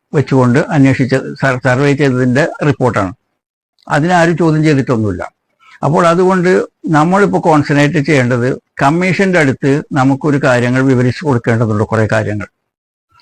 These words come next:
ആ വിവരിച്ചു കൊടുക്കുന്ന കാര്യത്തിൽ ഒരു ഡിജിറ്റൽ സർവേ നിർബന്ധമായിട്ടും വേണം.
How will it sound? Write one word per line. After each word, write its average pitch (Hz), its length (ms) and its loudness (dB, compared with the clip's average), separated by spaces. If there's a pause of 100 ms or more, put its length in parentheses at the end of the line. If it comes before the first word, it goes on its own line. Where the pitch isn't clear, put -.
(120)
ആ 156 100 2
വിവരിച്ചു 190 420 2
കൊടുക്കുന്ന 175 340 2
കാര്യത്തിൽ 147 600 0 (120)
ഒരു 165 120 2
ഡിജിറ്റൽ 151 440 2
സർവേ 139 300 0
നിർബന്ധമായിട്ടും 120 840 0
വേണം. 90 240 -4